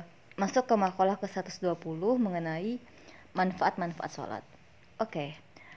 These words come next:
Manfaat man-, Ci, liatin ya, Ci. Ini gue coba, eh, coba sambil murojaah hafalan ya, guys ya. Jadi nanti ini adik gue ngeliatin kitabnya biar aku nggak salah ya.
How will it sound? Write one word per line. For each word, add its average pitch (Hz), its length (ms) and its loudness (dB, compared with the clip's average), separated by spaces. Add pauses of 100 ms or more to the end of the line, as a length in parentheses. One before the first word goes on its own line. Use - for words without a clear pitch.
(180)
Manfaat 190 480 6
man-, 196 240 2 (240)
Ci, 285 160 8
liatin 247 320 10
ya, 202 80 6
Ci. 262 240 -4 (160)
Ini 254 240 8
gue 220 220 8 (180)
coba, 220 320 6 (160)
eh, 175 560 2 (960)
coba 190 240 6
sambil 190 320 0
murojaah 175 520 0
hafalan 175 360 -2
ya, 165 80 -6
guys 160 200 -4
ya. 151 200 -6
Jadi 170 240 -6
nanti 180 280 -8
ini 196 120 0
adik 170 240 -4
gue 190 160 -2
ngeliatin 180 560 -2
kitabnya 190 400 -2
biar 175 240 0
aku 214 240 -4 (560)
nggak 185 160 4
salah 190 280 2
ya. 160 140 -2